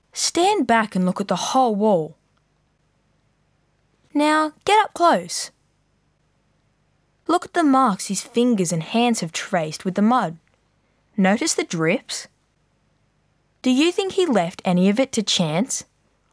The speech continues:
Or was he in total control throughout the process? How do you think gravity has played a role in this work? Richard Long is very interested in nature and the landscape, and uses mud,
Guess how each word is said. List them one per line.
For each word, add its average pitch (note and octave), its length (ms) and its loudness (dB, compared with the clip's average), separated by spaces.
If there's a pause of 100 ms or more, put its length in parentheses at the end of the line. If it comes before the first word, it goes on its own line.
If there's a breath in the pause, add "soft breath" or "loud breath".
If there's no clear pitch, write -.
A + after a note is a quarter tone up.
Or D4+ 100 2
was D#4+ 160 -2
he D#4+ 180 0
in D4+ 80 0
total F4 400 0
control G#3 480 0
throughout F#3+ 380 -2
the G3 80 -4
process? - 680 -6 (1200)
How C4 200 0
do D4 60 0
you D4+ 140 0
think D#4 220 -2
gravity E4 540 2
has F#3 140 -2
played F3+ 280 0
a E3 40 0
role E3 260 0
in E3 100 -2
this D#3+ 200 -4
work? - 340 -6 (1500)
Richard F4 380 0
Long G3 400 0
is A3+ 140 -2
very C#4 400 2
interested F3+ 480 -2
in F3+ 140 4
nature A3 360 0
and F#3 240 0
the G#3 60 4
landscape, B3 640 -2 (380)
and G#3 180 4
uses E3+ 340 0
mud, D#3+ 320 2